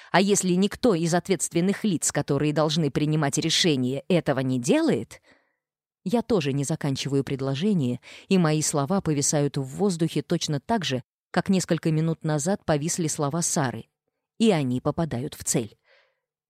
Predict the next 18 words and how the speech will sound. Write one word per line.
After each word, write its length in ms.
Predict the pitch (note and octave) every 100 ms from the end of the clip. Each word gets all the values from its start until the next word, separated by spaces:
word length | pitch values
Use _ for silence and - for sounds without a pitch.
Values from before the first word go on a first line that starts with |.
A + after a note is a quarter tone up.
| -
«Я 300 | D#3 D3+ E3+
не 340 | F3+ E3+ E3
имела 420 | E3+ A#3 D4 F#3
в 80 | F3
виду... 400 | D#3+ G3 F#3+ E3+ - _ _
я 380 | G3+ F#3 F#3 F3+
не 180 | G3 G3+
говорила, 520 | F3+ G#3 C4 A4 G#3+
что», 360 | E3+ - F#3 E3 - - _
заикается 720 | E3+ G3+ G3 F#3 E3+ D#3+ F#3+
она. 320 | F3 E3 C#3 A#2 _ _ _
«Очевидно, 680 | - F#3 - G3 A3 F4+ C#4+
что 160 | - G#3+
я 180 | F#3+ F#3
не 120 | F#3
причиню 440 | G3+ - A3 F3+
ей 220 | F3+ C4
зла». 340 | D4 F#4 D#4+